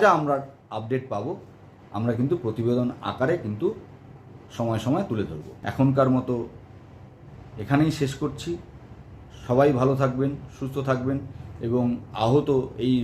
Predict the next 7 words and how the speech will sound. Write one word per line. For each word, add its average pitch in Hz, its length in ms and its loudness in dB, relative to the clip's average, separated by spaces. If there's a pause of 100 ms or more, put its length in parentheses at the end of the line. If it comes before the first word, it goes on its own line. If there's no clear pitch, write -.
রেল 135 260 4
দুর্ঘটনায় 131 680 2
আহত 127 220 0
মানুষদের 120 540 0 (520)
সুস্থতা 156 480 0
কামনা 123 380 0
করে 117 160 -2